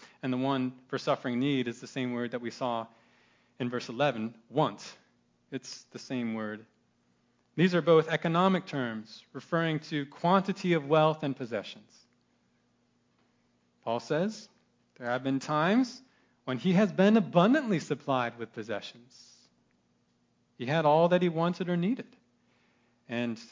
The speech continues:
if you look down again to verse eighteen, Paul says he's about to go into one of those times again. I mean, their gift has basically supplied him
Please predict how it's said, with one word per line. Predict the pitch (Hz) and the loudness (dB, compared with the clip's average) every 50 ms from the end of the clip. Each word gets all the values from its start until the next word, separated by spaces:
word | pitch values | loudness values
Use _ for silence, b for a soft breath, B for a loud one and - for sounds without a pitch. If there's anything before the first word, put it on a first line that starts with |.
| - _ | -20 _
if | 135 - _ 120 | -20 -20 _ -12
you | 117 110 110 - _ _ _ - | -10 -10 -12 -14 _ _ _ -20
look | 123 - | -16 -10
down | - 131 127 123 | -6 -6 -4 -4
again | 123 120 127 123 123 123 | -2 -2 -2 -2 -2 -2
to | - - 123 117 110 | -4 -6 -8 -8 -4
verse | 117 123 120 117 - - _ | -2 -2 -2 -2 -4 -6 _
eighteen, | 139 131 131 123 - - 160 165 175 147 123 117 117 120 b b b b - | -4 -2 -2 -4 -6 -6 -2 0 0 0 0 -2 -4 -8 b b b b 2
Paul | 170 170 175 | 4 4 6
says | - 190 170 156 | 6 6 4 6
he's | 156 185 180 | 4 4 2
about | 170 147 175 202 214 214 | 4 6 6 6 6 6
to | 175 165 | 4 4
go | 185 214 226 208 190 190 196 196 190 | 8 8 8 8 8 6 4 2 0
into | - 170 180 175 - 190 190 185 | 0 0 0 0 0 -2 0 2
one | 175 180 190 | 4 4 4
of | 180 | 6
those | 190 185 180 | 4 4 4
times | 185 190 202 202 190 180 | 2 2 2 4 4 4
again. | 170 160 254 285 226 131 107 110 | 4 4 6 6 4 4 0 -4
I | 117 120 | -6 -4
mean, | 123 131 135 135 | -2 -2 0 0
their | 143 139 | 0 0
gift | 131 156 196 208 208 - | 4 4 4 4 4 0
has | 139 120 | -6 -2
basically | - 143 139 139 139 - - 143 131 | 0 2 2 2 0 -2 -4 -4 -4
supplied | - - 135 - 127 139 165 185 165 131 | -4 -6 -4 -2 0 2 2 2 0 -2
him | 120 110 110 104 | -4 -6 -6 -8